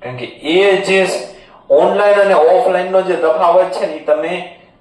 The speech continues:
જે સ્થળ ઉપર આવીને ભણશો ને, ત્યારે જ તમને ખ્યાલ પડશે, ત્યાં સુધી નહીં પડે. હા, ઓનલાઈન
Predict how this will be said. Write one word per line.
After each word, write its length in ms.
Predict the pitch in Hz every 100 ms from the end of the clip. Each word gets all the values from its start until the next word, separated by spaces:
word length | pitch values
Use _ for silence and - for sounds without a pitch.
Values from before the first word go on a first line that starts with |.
| _
જે 160 | 127 135
સ્થળ 400 | - - 180 185
ઉપર 240 | 175 170
આવીને 240 | 156 139 -
ભણશો 320 | 143 147 - -
ને, 80 | - - - -
ત્યારે 420 | 120 117 117 147
જ 140 | 131
તમને 260 | 117 101 98
ખ્યાલ 320 | - - -
પડશે, 280 | - - - - - _
ત્યાં 180 | 117 113
સુધી 260 | 110 113
નહીં 180 | 107 98
પડે. 180 | 98 98 -
હા, 280 | 120 - - - - -
ઓનલાઈન 540 | - 165 165 - -